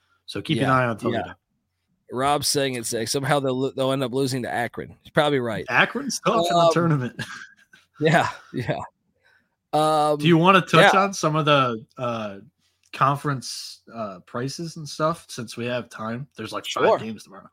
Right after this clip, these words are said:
Speaker 1: <laughs> I pulled it, I pulled
Speaker 2: Sure.
Speaker 1: up the A C C for sure. Um,
Speaker 2: What,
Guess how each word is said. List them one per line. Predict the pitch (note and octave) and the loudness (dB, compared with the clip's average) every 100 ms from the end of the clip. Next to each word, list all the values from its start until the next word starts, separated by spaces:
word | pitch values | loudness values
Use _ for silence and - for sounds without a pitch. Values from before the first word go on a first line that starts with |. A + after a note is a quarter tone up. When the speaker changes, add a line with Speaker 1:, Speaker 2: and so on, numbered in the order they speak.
| _ | _
Speaker 1:
<laughs> | D#3+ - - _ - - - - - _ | -12 -12 -18 _ -20 -20 -20 -20 -20 _
I | C3 | 0
pulled | C#3 E3+ F3 | 2 2 4
it, | D3+ A#2 | 2 0
I | A#2 | 0
pulled | C#3+ F3+ G#3+ | 0 4 6
Speaker 2:
Sure. | B3+ | 6
Speaker 1:
up | - | 6
the | C#3+ | 0
A | D3+ | 0
C | C#3+ B2+ | -2 -8
C | - C3 | -8 -8
for | - G#2 | -10 -12
sure. | C3 G2+ F#2+ _ _ _ _ _ _ | -10 -10 -12 _ _ _ _ _ _
Um, | - B2 B2 A#2 | -4 0 0 0
Speaker 2:
What, | C#3+ | 0